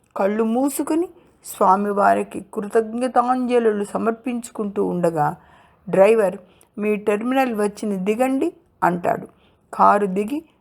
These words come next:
డ్రైవర్కు కృతజ్ఞతాభివందనాలు చెప్దామనుకుంటూ ఉండగా అతడు చిరునవ్వు నవ్వేసి వెళ్ళిపోతాడు. ఆ డ్రైవర్ మధుర స్వరం, సంభాషణ తీరు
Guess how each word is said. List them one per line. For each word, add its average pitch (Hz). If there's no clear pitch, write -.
డ్రైవర్కు 202
కృతజ్ఞతాభివందనాలు 208
చెప్దామనుకుంటూ 185
ఉండగా 156
అతడు 180
చిరునవ్వు 247
నవ్వేసి 180
వెళ్ళిపోతాడు. 190
ఆ 165
డ్రైవర్ 160
మధుర 160
స్వరం, 202
సంభాషణ 208
తీరు 202